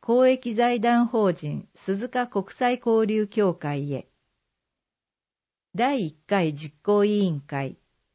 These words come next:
十二月三日水曜日十九時から、林ユナイテッド文化ホール鈴鹿二階第三研修室にて。以後、毎月一回定例会を開催します。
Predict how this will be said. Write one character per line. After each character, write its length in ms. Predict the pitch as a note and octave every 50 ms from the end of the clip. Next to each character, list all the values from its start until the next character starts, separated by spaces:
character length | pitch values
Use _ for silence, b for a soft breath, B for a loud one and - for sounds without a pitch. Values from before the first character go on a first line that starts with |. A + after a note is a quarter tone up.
| _ _ _ _ _ -
十 240 | E3 G#3 B3 C4
二 140 | C4 C4+ C4+
月 280 | B3 C4 B3+ B3+ - B3
三 200 | A3+ A3+ A3+ A3
日 240 | _ - A3 G#3 G#3
水 340 | - - A#3 B3 A#3+ A#3+
曜 240 | A#3+ A3+ G3+ F3 D#3
日 220 | D3 C#3 C#3+ - -
十 300 | - D3+ - B3 C4 G3
九 160 | F3+ - G#3 G3
時 160 | E3 E3+ E3+
か 160 | - D3 C#3
ら、 160 | - - - _ _ _ _ _ _ _ _ _ _ _ _ _ _ _ _ _ _ _ -
林 440 | - F#3 G#3 A#3+ C#4 - - C4 C4
ユ 80 | C4+ C4
ナ 200 | C4 C4+ C4 A#3+
イ 80 | F#3+
テ 160 | - D#3 D#3+
ッ 60 | D3+ D#3
ド 160 | D#3 D#3 D3+ D3
文 260 | D#3 F#3 A3 A3+ A3
化 160 | - A#3+ A#3
ホ 240 | A3 A#3+ A3+ G#3+ F#3
ー 20 |
ル 120 | E3 D3 C#3
鈴 340 | - - D#3+ D3+ D3+ E3
鹿 300 | D#3+ _ - C#3+ C#3 - _ _ _ _ _ _ _ -
二 160 | E3+ E3+ E3+
階 400 | E3+ - G#3+ A3 G#3+ G#3+ G#3+ - _ -
第 260 | D#3+ F3+ F#3+ A3 A#3+
三 320 | A#3+ - B3 A#3+ A#3+ A#3+ A#3
研 240 | - A#3+ A#3 A#3 A#3
修 260 | A#3 - G#3+ F#3+ F#3
室 280 | F#3+ - - - D#3
に 160 | D#3+ D3+ D#3 D3+
て。 240 | - - C3+ - _ _ _ _ _ _ _ _ _ _ _ _ _ _ _ _ _ _ _ _ _ _ _ _ _ _ _ -
以 120 | A#3 B3
後、 240 | G3+ F#3 D3+ C#3 - -
毎 320 | D#3+ F#3 A3 A#3+ A#3+ A#3+
月 360 | - - A#3 - B3 A3+ F3+
一 140 | D#3+ E3 _ _ _ -
回 260 | A3+ A#3+ G3 D#3 D3
定 320 | - - - A#3+ A#3+ B3+
例 200 | C4 C4+ C4+ C4
会 280 | C4 - F3 E3 D3+ D3
を 100 | D3 C#3
開 260 | C#3 - E3+ D#3 D#3
催 220 | - - D#3+ D3+ D3+
し 160 | - - D3+
ま 140 | C#3+ C3+ C#3+
す。 300 | - - _ _ _